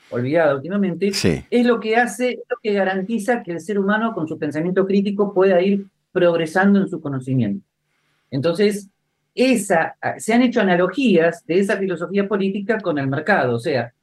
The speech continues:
Speaker 1: así como un filósofo, un científico, tira hipótesis al mercado de las ideas y se arriesga a ser refutado, un empresario tira proyectos de producción al mercado y se arriesga a ser,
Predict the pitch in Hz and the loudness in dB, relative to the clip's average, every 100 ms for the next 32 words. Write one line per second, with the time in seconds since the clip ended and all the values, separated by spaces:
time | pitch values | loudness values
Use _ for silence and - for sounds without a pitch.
0 | _ 147 - 240 262 240 208 202 214 202 | _ -6 -4 -2 2 2 2 0 0 0
1 | 165 151 156 180 175 185 175 156 - 123 | -4 -8 -8 -6 -4 -4 -6 -8 -2 -2
2 | 117 - _ _ 233 254 226 202 196 233 | -2 -10 _ _ -2 2 2 0 2 2
3 | 226 165 - 135 123 - 147 147 151 185 | 2 0 0 -4 -6 -2 0 0 0 2
4 | 202 196 170 196 202 240 175 127 - 127 | 4 4 2 0 0 2 2 0 -6 -4
5 | 143 147 220 202 185 202 202 202 233 262 | -2 -2 -2 -2 -2 -2 -2 -4 0 2
6 | 190 175 202 196 _ _ _ _ 175 202 | 2 2 -2 -8 _ _ _ _ 0 0
7 | 208 233 233 262 254 254 247 - 262 240 | 0 -4 -2 2 2 0 -4 -6 -4 0
8 | 190 - 175 170 254 202 _ 143 135 - | 0 -2 -6 -4 -6 -6 _ -8 -8 -12
9 | 139 135 214 311 240 208 143 180 233 247 | -8 -6 -6 -4 0 0 0 -2 0 2
10 | 220 233 247 - _ _ _ 156 190 208 | 4 2 0 -6 _ _ _ -4 0 0
11 | 226 214 190 185 233 240 - 160 - 160 | 2 2 4 4 2 0 -6 -6 -4 2
12 | 156 202 | 2 2